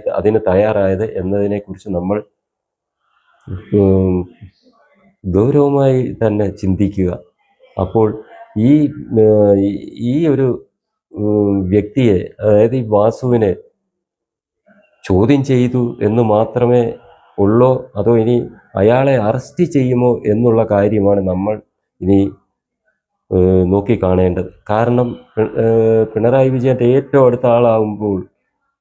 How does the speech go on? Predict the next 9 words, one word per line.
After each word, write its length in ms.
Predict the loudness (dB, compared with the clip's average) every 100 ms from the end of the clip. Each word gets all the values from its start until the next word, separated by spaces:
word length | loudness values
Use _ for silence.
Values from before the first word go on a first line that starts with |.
| -6
അദ്ദേഹത്തെ 440 | 0 2 2 0
രക്ഷിക്കാനേ, 600 | 0 -2 -4 -2 0 0 -2 -6 _ _ _ _ _ _ _ _
ഏഹ്, 420 | 0 2 2 0 -2 -2
എന്തായാലും 400 | 0 2 0 0
പിണറായി 340 | 0 2 2
ശ്രമിക്കാതിരിക്കില്ല 1040 | 0 -2 -2 -2 -2 -2 -2 -4 -2 -2 0 -2
എന്ന് 220 | 0 0
നമ്മൾക്ക്, 460 | 2 0 -2 -2 -4 -4 _ _
ഏഹ്, 340 | -4 -2 -2